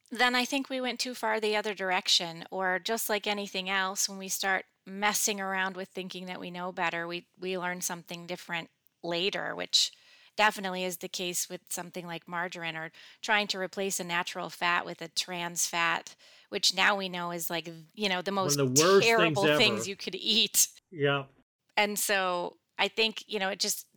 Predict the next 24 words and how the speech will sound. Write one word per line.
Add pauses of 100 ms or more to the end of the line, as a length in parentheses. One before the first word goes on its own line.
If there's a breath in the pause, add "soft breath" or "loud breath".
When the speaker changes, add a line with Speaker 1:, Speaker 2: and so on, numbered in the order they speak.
(140)
Speaker 1:
like
anything
else,
we
had
to
learn.
We
had
to
learn
by
doing,
and
we
learned
that (240)
these
were
really
bad
things
to
do.